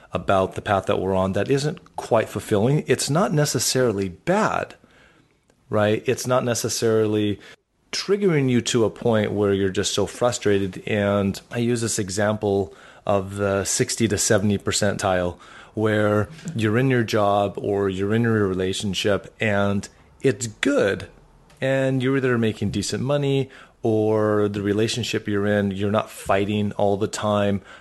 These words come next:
but there's a, a missing component. There's a missing component of dynamism. There's a missing component of extreme passion to where you're waking up on Monday morning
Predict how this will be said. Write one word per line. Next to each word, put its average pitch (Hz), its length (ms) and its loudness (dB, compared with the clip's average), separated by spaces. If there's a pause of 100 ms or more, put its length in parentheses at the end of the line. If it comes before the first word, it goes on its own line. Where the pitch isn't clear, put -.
(160)
but 107 500 0 (200)
there's 110 680 0
a, 110 440 2
a 117 60 -4
missing 117 380 2
component. 101 640 -2 (240)
There's 110 220 2
a 110 40 4
missing 135 360 2
component 110 560 0
of 95 400 -4 (240)
dynamism. 92 520 0
There's 98 180 0
a 101 60 0
missing 113 340 0
component 101 580 0 (320)
of 95 540 2 (140)
extreme 127 760 0
passion 104 580 -2
to - 160 -8
where 104 160 0
you're 98 180 0
waking 104 480 0
up 101 280 -2 (420)
on 101 180 0
Monday 101 360 2
morning 92 680 -2